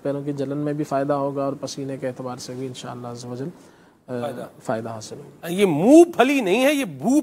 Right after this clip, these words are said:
Speaker 2: پھلی ہے۔
Speaker 1: جی، بو۔
Speaker 2: میم اور با، یہ حروف شفویہ میں سے جو ہے وہ آتے ہیں، میم اور با۔ تو اس سے کوئی، آ، آ، misconception کا شکار نہ ہو جائے، غلط فہمی کا شکار۔ منہ پھلی نہیں بلکہ کیا ہے؟ بو پھلی۔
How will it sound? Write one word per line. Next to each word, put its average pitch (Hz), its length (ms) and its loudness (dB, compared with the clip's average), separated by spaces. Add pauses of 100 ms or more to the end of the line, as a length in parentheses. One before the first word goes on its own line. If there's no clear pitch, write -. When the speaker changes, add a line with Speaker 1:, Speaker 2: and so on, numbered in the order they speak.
Speaker 2:
پھلی 165 320 -8
ہے۔ - 60 -12 (160)
Speaker 1:
جی، 131 260 -6
بو۔ 147 340 2
Speaker 2:
میم 220 480 -2
اور 196 180 2
با، 160 300 6 (800)
یہ 156 440 -8
حروف 151 260 -10
شفویہ 156 440 -4
میں 160 140 -2
سے 131 220 -10 (200)
جو 131 80 -18
ہے 131 60 -8
وہ 135 160 -8
آتے 175 280 -4
ہیں، 147 80 -6
میم 143 260 -8
اور 139 80 -4
با۔ 135 160 -4 (520)
تو - 80 -18
اس 160 140 -4
سے 165 120 -2
کوئی، 165 340 -2 (280)
آ، 147 60 -8 (760)
آ، 131 240 -6
misconception 165 640 -6
کا 165 140 2 (380)
شکار 135 360 2
نہ 135 100 -2
ہو 120 140 0
جائے، 131 260 -2
غلط 135 200 -4
فہمی 135 220 -6
کا 143 120 -4
شکار۔ 135 360 -8 (360)
منہ 190 480 0
پھلی 202 180 2
نہیں 190 220 0
بلکہ 175 280 0
کیا 175 220 2
ہے؟ 220 160 4 (400)
بو 196 440 4
پھلی۔ 143 280 -6